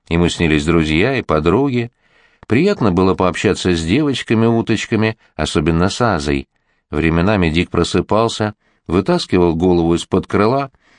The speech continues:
но наяву видел совсем иную картину. Место ночлега стаи диких уток. С позаранку стройный отряд крякв поднялся в небо, продолжив свой многодневный перелёт.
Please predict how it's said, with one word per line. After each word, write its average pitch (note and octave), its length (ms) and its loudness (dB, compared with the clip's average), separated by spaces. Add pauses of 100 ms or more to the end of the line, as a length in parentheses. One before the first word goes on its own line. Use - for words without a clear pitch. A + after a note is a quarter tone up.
(140)
но F#2 300 2
наяву C3+ 540 0
видел B2 280 0
совсем C#3+ 460 -2
иную G#2 260 -2
картину. D#2 640 -2 (440)
Место F2+ 460 0
ночлега F2 580 0
стаи F2+ 460 0
диких F2 520 -4
уток. - 420 -4 (760)
С - 120 -16
позаранку E3+ 640 0
стройный D3 420 0
отряд C#3 340 -2
крякв A2+ 480 -2 (360)
поднялся G2 520 0
в C3+ 80 0
небо, G#2 440 -2 (240)
продолжив G#2+ 720 0
свой A2 300 0
многодневный G#2+ 720 0
перелёт. A#2 520 -2